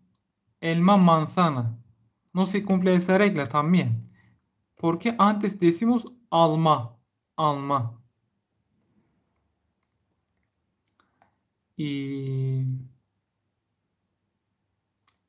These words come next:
mira, hay una palabra şişman, pero no, no sé, que decimos antes,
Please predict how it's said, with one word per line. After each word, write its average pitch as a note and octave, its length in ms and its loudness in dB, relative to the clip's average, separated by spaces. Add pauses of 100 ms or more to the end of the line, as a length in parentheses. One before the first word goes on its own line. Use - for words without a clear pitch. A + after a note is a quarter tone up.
mira, C#3+ 260 -6
hay D3 120 0
una E3+ 200 2
palabra E3+ 300 2
şişman, C#3+ 540 -8
pero D3+ 240 0
no, D#3+ 280 -2
no E3 180 -2
sé, C3+ 460 -8 (220)
que C#3+ 140 -4
decimos C#3 500 -4
antes, C3+ 500 -6